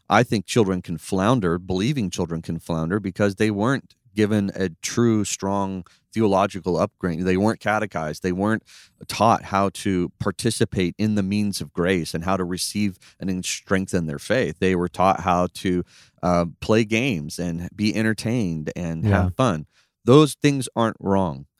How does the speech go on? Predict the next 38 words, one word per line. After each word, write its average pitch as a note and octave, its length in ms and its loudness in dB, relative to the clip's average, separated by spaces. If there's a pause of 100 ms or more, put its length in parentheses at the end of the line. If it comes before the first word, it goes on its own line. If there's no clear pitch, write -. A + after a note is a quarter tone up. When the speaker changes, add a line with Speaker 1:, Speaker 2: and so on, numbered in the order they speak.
(340)
Speaker 1:
And F#2+ 240 -2
Speaker 2:
Yeah. A#2 60 0
Speaker 1:
churches A#2+ 420 2
can G2 200 -4
have G#2+ 220 2
activities G2+ 580 -4
and D#2+ 120 -8
do G#2 160 0
things E2+ 380 -4
like D#2+ 180 -6
that. D2+ 320 -4
But G2 180 2 (300)
if - 140 -8
we C3+ 120 4
aren't C3+ 220 2
training G#2+ 340 0
our F2+ 120 0
children G2+ 420 0
on E2+ 180 -4
how F#2 220 0
to F#2+ 100 0
participate F#2+ 720 -2
and E2 160 -6
be F#2 180 0
a F#2 60 2
part F2+ 260 0
of E2+ 60 -2
the D#2 60 -6
local D#2+ 320 -4
body, D#2 560 -4 (640)
um, D#2 500 -6 (240)
you F2+ 100 -4
know, E2+ 120 0
that's, A2+ 320 2
that A2 280 2
I G2 80 2
think F#2+ 280 -6
you're, F2+ 240 0